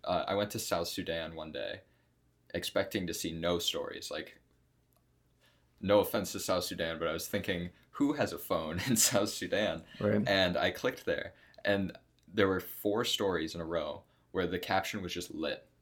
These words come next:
Speaker 1: or "This is lit."
Speaker 2: It's so crazy.
Speaker 1: Yeah.
Speaker 2: That's what, I think the internet has done, like, a great job. Like, it's probably good that we're connected,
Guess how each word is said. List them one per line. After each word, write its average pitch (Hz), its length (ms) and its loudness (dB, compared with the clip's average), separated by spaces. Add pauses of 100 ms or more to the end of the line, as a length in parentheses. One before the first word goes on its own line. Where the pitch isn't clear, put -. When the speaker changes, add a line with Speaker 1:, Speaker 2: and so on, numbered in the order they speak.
(360)
Speaker 1:
or 87 100 0
"This - 320 -2
is 82 140 -6
lit." 78 300 -4 (760)
Speaker 2:
It's - 200 -8
so 127 160 -2
crazy. 107 600 -2 (720)
Speaker 1:
Yeah. - 260 -8
Speaker 2:
That's 147 160 6
what, - 140 2
I 147 60 6
think 185 240 6
the - 180 10
internet 135 320 10
has 113 140 0
done, 117 220 4
like, 104 280 -2
a 98 100 2
great 101 360 4
job. 104 340 2
Like, 107 140 2
it's - 100 -8
probably 123 460 8
good 127 240 6
that 117 120 8
we're 110 200 4
connected, 127 720 4